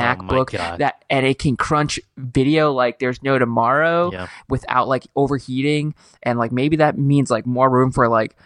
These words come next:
Speaker 1: bringing back stuff like the S D card slot, you know?
Speaker 2: Mm-hmm.
Speaker 1: A smaller chipset that's way more power efficient, and Apple,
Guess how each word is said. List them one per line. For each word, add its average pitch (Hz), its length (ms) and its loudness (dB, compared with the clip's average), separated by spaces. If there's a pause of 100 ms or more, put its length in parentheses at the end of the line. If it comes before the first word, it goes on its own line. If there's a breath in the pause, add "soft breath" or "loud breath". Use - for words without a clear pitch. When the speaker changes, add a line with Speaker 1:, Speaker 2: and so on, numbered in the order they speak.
(160 soft breath)
Speaker 1:
bringing 123 300 -2
back 143 300 0
stuff - 320 -2
like 175 180 0
the 185 80 0
S 208 200 2
D 240 180 -6
card 359 320 0
slot, 127 420 0
you 120 80 -4
know? 139 340 0
Speaker 2:
Mm-hmm. 95 280 -16
Speaker 1:
A 127 40 -2
smaller 123 440 0
chipset 165 640 -2
that's 139 280 -2
way 120 280 0
more 165 180 0
power 165 260 0
efficient, 160 460 -8
and 123 180 -8
Apple, 147 460 -4